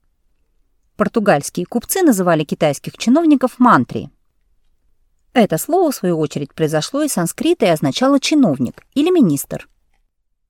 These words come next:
Со временем европейцы трансформировали это слово в созвучное с романским глаголом «приказывать».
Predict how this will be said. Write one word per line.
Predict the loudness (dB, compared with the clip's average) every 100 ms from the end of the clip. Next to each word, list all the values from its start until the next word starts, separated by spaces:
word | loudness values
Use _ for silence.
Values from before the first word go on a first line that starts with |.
| _ _
Со | -8 -2
временем | 0 2 0
европейцы | 0 -2 0 -2 -2
трансформировали | -4 -2 0 2 2 0 -2
это | -2
слово | -2 0 0
в | 0
созвучное | -4 -4 -4 -2 0
с | 0
романским | 0 0 0 0
глаголом | 2 0 -2 0
«приказывать». | -2 0 -2 -4 -12 -16